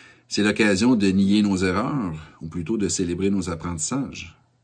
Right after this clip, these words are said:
C'est une occasion de dépérir face aux émotions désagréables, ou de s'épanouir face au changement. Parce qu'il y a toujours un changement. C'est une occasion de s'abattre sous la douleur, ou de se reconstruire dans la guérison. Parce que la guérison est souvent douloureuse.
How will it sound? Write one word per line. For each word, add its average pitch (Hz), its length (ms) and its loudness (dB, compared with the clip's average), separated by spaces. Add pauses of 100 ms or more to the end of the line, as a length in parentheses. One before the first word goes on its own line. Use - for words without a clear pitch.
(500)
C'est - 140 -12
une 90 60 -4
occasion 87 440 -2
de 90 160 -2
dépérir 87 720 -2 (240)
face 90 240 -6
aux 85 60 -4
émotions 82 440 -4
désagréables, 82 760 -6 (500)
ou 151 340 0 (180)
de - 100 -6
s'épanouir 90 840 -2
face - 320 -8
au 92 80 -2
changement. 85 500 -6 (600)
Parce - 100 -18
qu'il 78 100 -10
y - 20 -10
a - 40 -16
toujours 113 300 -2
un 85 80 -4
changement. 76 400 -8 (840)
C'est - 100 -10
une 92 60 0
occasion 95 340 0
de 104 60 -4
s'abattre 110 460 -2 (160)
sous - 180 -6
la 95 140 0
douleur, 95 600 -4 (180)
ou 160 180 2
de 151 60 -2
se - 100 -2
reconstruire 98 720 -2
dans 90 160 -4
la 85 120 -4
guérison. 87 540 -4 (640)
Parce - 80 -20
que 85 100 -8
la 85 140 -4
guérison 90 440 -2
est 90 80 -2
souvent 82 300 -6
douloureuse. 80 600 -4